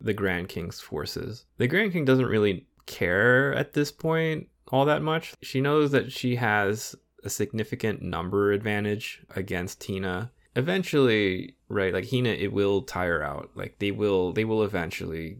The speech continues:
knock Hina around enough that she will stop fighting. But what else is going on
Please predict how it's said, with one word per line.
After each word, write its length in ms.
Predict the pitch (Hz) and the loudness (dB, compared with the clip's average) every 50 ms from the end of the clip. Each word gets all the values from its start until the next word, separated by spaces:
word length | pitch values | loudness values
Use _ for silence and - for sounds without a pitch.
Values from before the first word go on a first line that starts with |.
| - - | -14 -10
knock 400 | 98 101 92 90 87 82 85 - - | -8 -6 -4 -4 -4 -4 -6 -8 -8
Hina 480 | 92 90 87 82 82 78 76 78 85 - - | -8 -6 -6 -6 -6 -6 -8 -10 -12 -12 -10
around 500 | 92 95 90 87 85 82 82 82 82 85 | -8 -6 -6 -4 -4 -4 -6 -6 -6 -6
enough 380 | 82 87 82 78 73 - - - _ | -6 -6 -6 -8 -8 -10 -12 -14 _
that 320 | - 82 82 80 80 - - - | -8 -6 -6 -6 -8 -10 -12 -14
she 200 | - - - 98 | -10 -8 -6 -6
will 160 | 87 85 82 | -4 -6 -6
stop 320 | - - - 82 73 - | -6 -6 -6 -4 -4 -6
fighting. 460 | - - 85 80 76 78 80 85 113 - _ _ _ | -6 -6 -4 -4 -4 -6 -8 -8 -10 -14 _ _ _
But 240 | - 80 - - - | -2 -2 -2 -2 0
what 180 | 101 107 117 | 0 2 4
else 240 | 165 220 269 262 - | 4 4 4 2 0
is 120 | 151 123 117 | -2 -2 0
going 320 | 113 113 123 123 123 120 | 2 2 4 4 4 4
on 460 | 143 185 175 143 127 123 120 120 123 | 4 4 6 6 6 4 4 0 -2